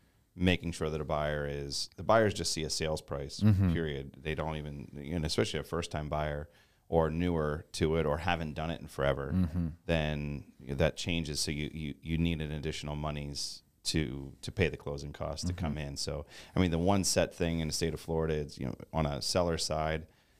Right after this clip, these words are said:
Speaker 1: if you're paying doc stamps, it's seventy cents for every hundred dollars of the contract. So that's, that's a standard no matter what. So people can do that math pretty easily. Um, and then
Speaker 2: Most
Speaker 1: out-
Speaker 2: people can't.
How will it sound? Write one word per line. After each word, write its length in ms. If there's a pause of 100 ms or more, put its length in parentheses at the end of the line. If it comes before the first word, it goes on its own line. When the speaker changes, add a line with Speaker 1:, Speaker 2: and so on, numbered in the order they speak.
Speaker 1:
if 60
you're 100
paying 260
doc 300
stamps, 380
it's 140
seventy 520
cents 260
for 100
every 140
hundred 240
dollars 280
of 40
the 60
contract. 520
So 80
that's, 440 (400)
that's 180
a 40
standard 580 (420)
no 140
matter 260
what. 320
So 460
people 180
can 160
do 140
that 200
math 280
pretty 200
easily. 420 (520)
Um, 640
and 140
then 60
Speaker 2:
Most 100
Speaker 1:
out- 60
Speaker 2:
people 160
can't. 300